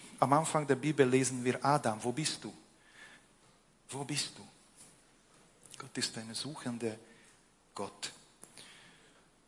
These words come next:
Die Liebe öffnet sich und spricht: "Ich habe dich je und je geliebt. Deswegen habe ich dir Gnade geschenkt." Das ist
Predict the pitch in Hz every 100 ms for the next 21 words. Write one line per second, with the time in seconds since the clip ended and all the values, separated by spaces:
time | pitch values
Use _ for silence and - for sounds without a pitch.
0 | _ _ _ - 127 151 151 143 147 151
1 | - 143 - 143 139 127 117 - 143 135
2 | - - - - - - _ _ - -
3 | - - 131 - 127 127 120 123 - 123
4 | 139 151 156 - - - 113 113 107 123
5 | 117 113 107 101 - - - - - _
6 | _ _ _ _ _ _ _ _ _ -
7 | _ _ _ _ _ _ - 113 - 110
8 | 113 - 113 117 - - - - 110 107
9 | - - 101 101 104 - - 113 - -
10 | - - - - _ _ _ _ _ _
11 | _ _ _ _ _ _ _ - _ -
12 | - 120 - 131 -